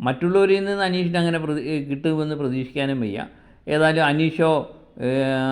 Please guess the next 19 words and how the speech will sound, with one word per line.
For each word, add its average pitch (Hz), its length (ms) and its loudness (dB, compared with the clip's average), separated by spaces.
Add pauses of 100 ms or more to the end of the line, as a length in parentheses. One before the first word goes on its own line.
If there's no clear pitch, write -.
അനുവോ 147 460 2
ഒന്നും 143 300 0
തന്നെ 139 140 0
മറ്റുള്ളവർ 185 640 2
നോമിനേറ്റ് 160 380 2
ചെയ്ത് 147 260 2
ഏതായാലും 131 380 0
ക്യാപ്റ്റൻസി 127 460 -4
ടാസ്കിലേക്ക് 123 540 -4
മത്സരിക്കാനുള്ള 123 580 -4
സാധ്യത 190 260 2
വളരെ 208 260 4
കുറവാണ്. 151 380 -2 (420)
പക്ഷേ 180 140 -2
അനീഷ് 226 360 4
പറഞ്ഞത് 160 720 0 (340)
കഴിഞ്ഞ 185 320 2
ടാസ്കിലെ 160 580 0
ഞാൻ, 151 400 0